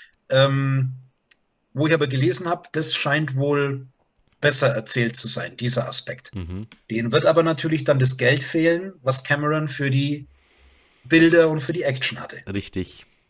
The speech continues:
Speaker 2: Also,
Speaker 1: Ja.
Speaker 2: das ist natürlich die Frage, wenn man jetzt Interesse hat, ähm, ja, die Menschen zu sehen, die auf der Titanic war, dann ist diese Serie sicher empfehlenswert, aber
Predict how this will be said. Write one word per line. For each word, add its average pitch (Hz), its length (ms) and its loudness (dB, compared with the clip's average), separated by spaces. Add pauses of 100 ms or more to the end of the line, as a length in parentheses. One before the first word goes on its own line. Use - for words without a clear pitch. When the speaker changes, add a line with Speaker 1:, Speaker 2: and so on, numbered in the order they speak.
(120)
Speaker 2:
Also, 98 260 2
Speaker 1:
Ja. 104 120 2 (380)
Speaker 2:
das 110 100 -2
ist - 20 0
natürlich 131 340 6
die 113 100 -2
Frage, 117 380 4
wenn 110 120 0
man 110 80 -2
jetzt - 100 -12
Interesse 120 540 0
hat, - 440 -2
ähm, 104 520 -2 (720)
ja, 113 260 6
die 107 420 -4
Menschen 143 520 0
zu - 140 -6
sehen, 131 340 -4
die 120 120 -2
auf 104 100 2
der 123 140 -6
Titanic 117 540 -6
war, 110 240 2
dann 110 180 -6
ist - 280 -14
diese 123 200 -10
Serie 117 340 -6
sicher - 260 -12
empfehlenswert, 113 760 -8
aber 104 400 2